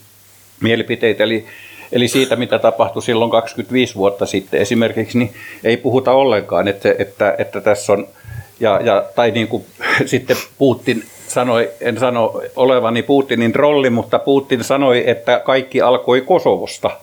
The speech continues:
Eli Venäjän narratiivissa on se, että, että näin voidaan tehdä,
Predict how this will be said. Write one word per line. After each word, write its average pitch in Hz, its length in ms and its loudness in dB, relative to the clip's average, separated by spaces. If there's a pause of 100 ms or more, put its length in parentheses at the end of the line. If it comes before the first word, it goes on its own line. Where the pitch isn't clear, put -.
(580)
Eli 110 360 -2
Venäjän 135 380 2
narratiivissa 131 800 0
on 131 120 4
se, 135 260 2
että, 120 380 0 (180)
että - 200 -2
näin 151 240 2
voidaan 151 360 4
tehdä, 131 400 2